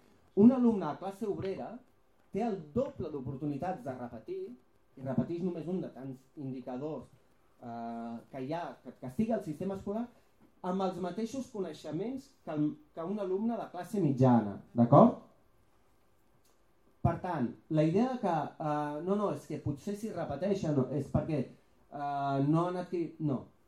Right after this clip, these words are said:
És un càstig que fa l'escola, és una forma de mirar l'escola que té,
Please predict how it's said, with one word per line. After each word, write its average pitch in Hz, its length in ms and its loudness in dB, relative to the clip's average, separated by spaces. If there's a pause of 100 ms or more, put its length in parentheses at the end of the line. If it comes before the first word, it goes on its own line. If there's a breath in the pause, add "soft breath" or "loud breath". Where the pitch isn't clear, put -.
(140)
És 185 160 6
un 240 160 10
càstig 180 480 -8
que 127 160 -12
fa 180 140 2
l'escola, 196 340 -8
és 196 80 -2
una 233 220 8
forma 208 400 8
de 139 100 -6
mirar 147 300 -6
l'escola 165 340 -8
que 165 140 -8
té, 220 160 -4